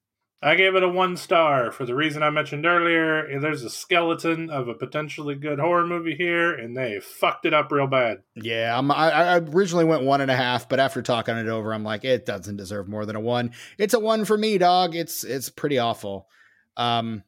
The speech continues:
Speaker 2: again, if you like it, I'm happy for you, but I don't know many people that like this movie. So, uh, if you do like it, uh, let us know why. Disenfranchpod at gmail dot com. You can also hit us up on the social media, Disenfranch Pod on Twitter, Letterboxd,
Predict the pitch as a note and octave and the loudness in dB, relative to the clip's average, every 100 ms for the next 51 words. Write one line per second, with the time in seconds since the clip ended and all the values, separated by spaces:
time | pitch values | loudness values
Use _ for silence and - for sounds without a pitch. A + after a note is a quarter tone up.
0 | - D#3 G#3 F3+ D3+ F#3 F3 E3+ E3 C3 | -4 0 2 2 0 0 2 4 2 0
1 | C#3 C#3+ C#3 C3 A#2 B2+ A#2+ A2 A#2 G2+ | 0 2 0 -2 0 0 2 0 -2 -4
2 | C#3+ C#3+ C#3 C#3+ D3 C3+ C#3+ C3+ C#3+ C#3+ | -4 -2 -2 -2 -2 -2 -4 -2 -2 -2
3 | C#3+ D3+ D3+ D#3+ A#2+ G#2 F#2+ - G#2+ G#2+ | -4 -8 -6 -4 -4 -6 -8 -6 -4 -4
4 | G2+ _ - - - B2 C3+ G#3 E3 C3+ | -6 _ -20 -14 -4 -2 0 0 0 2
5 | D#3 C#3 C#3+ C#3 C#3 - - C#3 C#3+ D#3+ | 4 4 2 2 2 -2 0 2 2 2
6 | E4 F#4+ G#4 A#3 A#3 C#4+ B2+ A#2 A2+ F#3 | 0 0 2 4 4 4 4 2 0 0
7 | G3 G3 G3 F3 - E3 F#3 F3+ E3 E3 | 0 0 -2 -4 -2 0 2 2 4 2
8 | D#3+ B2 A#2 D#3 E3 E3 C3+ C3 - - | 0 -4 -4 0 2 4 4 2 -2 -4
9 | D#3 G3 D4 - - - _ C#3+ C#3+ C#3 | -2 -2 -4 -10 -20 -20 _ 0 2 2
10 | C3 C3+ - A2+ C3+ B2+ A#2+ C3 A#2+ B2+ | 2 2 2 0 0 -2 -2 0 0 0
11 | B2 B2 B2 A#2+ A#2 B2 A#2+ A2+ - A#2 | 2 2 4 4 2 -2 -2 -4 -2 -2
12 | A2 - A#2 A2 A2 G#2 B2 A2+ A2+ A2 | -2 0 2 2 0 0 0 0 0 0
13 | G#2 A2 - | 2 0 0